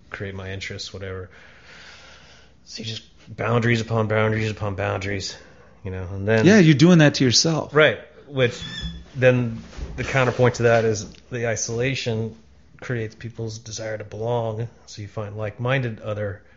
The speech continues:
Speaker 1: corporal beings and band together, and I don't know, it just gets ridiculous. I've been watching too many episodes of Cosmos, I guess.
Speaker 2: Well, no, that's good.
Speaker 1: <laughs>
Speaker 2: And that's 'cause the thing is, is that we are not limited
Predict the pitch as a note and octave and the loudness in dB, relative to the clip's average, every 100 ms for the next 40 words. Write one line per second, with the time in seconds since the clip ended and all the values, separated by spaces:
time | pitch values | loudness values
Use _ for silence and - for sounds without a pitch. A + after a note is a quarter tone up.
0 | _ - A#2 - G2+ G2 G2 G#2 G#2+ A2+ | _ -12 -10 -8 -10 -12 -10 -8 -6 -6
1 | G#2 G2+ G2 _ - - - - - _ | -6 -10 -14 _ -20 -20 -20 -20 -20 _
2 | _ _ _ _ - _ _ - G#2+ G2+ | _ _ _ _ -20 _ _ -4 -4 -4
3 | G2+ G2 G#2 G#2+ G#2 G2 - - - - | -6 -6 -4 -4 -6 -8 -14 -20 -20 -20
4 | - _ - - _ _ - F#2+ F#2+ F#2+ | -20 _ -20 -20 _ _ -20 -20 -16 -12
5 | G#2 A2 - - - G#2 G2+ G2+ B2 G2+ | -10 -6 -6 -8 -14 -18 -16 -16 -14 -16
6 | - - - A2+ G#2+ G#2+ G2+ F#2 G2 A2+ | -18 -20 -16 -14 -10 -8 -8 -8 -6 -2
7 | G#2+ G#2 G2+ - F#2+ - G2+ G2 F#2+ G2 | 0 -2 -4 -12 -12 -12 -10 -8 -8 -10
8 | - F#2+ F#2+ G2 - - - - - - | -10 -12 -12 -14 -18 -20 -20 -20 -20 -20
9 | - _ - - - - - C3+ F3 C3 | -20 _ -20 -20 -20 -8 0 4 6 6
10 | C#3 - C3+ E3 B2+ F#2+ - A2 A#2 C#3+ | 4 2 6 8 8 4 2 4 6 6
11 | D3 - - C3+ - D3+ D3+ - E3 D#3+ | 4 0 -4 -10 4 6 6 6 8 8
12 | C#3 A#2+ A#2 A#2 C3 G#2+ G#2 B2 D3 - | 6 6 6 8 8 8 8 8 6 6
13 | F#2+ F2+ E2+ - D2+ - | 8 8 6 4 2 0